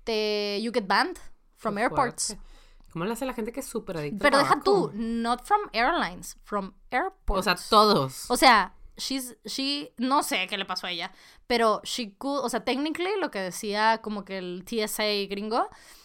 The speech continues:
Speaker 1: eh, pueden prohibirle acceso a cualquier, a todos los aeropuertos de Estados Unidos, incluyendo colonias, o sea, incluyendo Puerto Rico,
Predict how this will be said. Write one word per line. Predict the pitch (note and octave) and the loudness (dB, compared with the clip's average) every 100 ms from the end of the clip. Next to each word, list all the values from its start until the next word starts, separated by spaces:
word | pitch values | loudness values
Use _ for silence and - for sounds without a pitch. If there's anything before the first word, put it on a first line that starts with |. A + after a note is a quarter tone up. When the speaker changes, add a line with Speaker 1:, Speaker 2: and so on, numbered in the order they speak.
| _ _ - | _ _ -4
Speaker 1:
eh, | A3+ G#3+ G#3 G3+ - | -2 0 0 -4 -6
pueden | A#3 A3+ A#3+ E4+ | -2 2 2 2
prohibirle | F#4+ C#4+ G3 G3+ G#3+ A3 A3 | 0 0 -4 -8 -6 -6 -6
acceso | G3 - G#3 G3 A3 | -6 -6 -6 -4 -2
a | G3 - | -2 0
cualquier, | A3+ - A#3 G#3 | -4 0 0 0
a | A3 | -4
todos | - B3+ A#3+ G3+ E3 - - | 2 4 4 0 -8 -10 -12
los | F#3 | -12
aeropuertos | G3 F3+ F#3 F3+ | -10 -10 -12 -12
de | E3 | -14
Estados | - - - | -12 -12 -14
Unidos, | G3 - - - - - - | -18 -18 -18 -18 -20 -20 -8
incluyendo | C4+ C#4+ C4+ A#3+ B3 | 0 2 2 4 4
colonias, | B3+ G3+ E3 C#3+ - - | 2 0 -2 -8 -16 -16
o | A3 | -6
sea, | A3+ | -4
incluyendo | A3+ G#3 A3 | -2 -4 -4
Puerto | G#3 E3+ F3+ | -6 -10 -8
Rico, | B3 D#4 - C4+ C4 | -4 -4 -2 -2 -2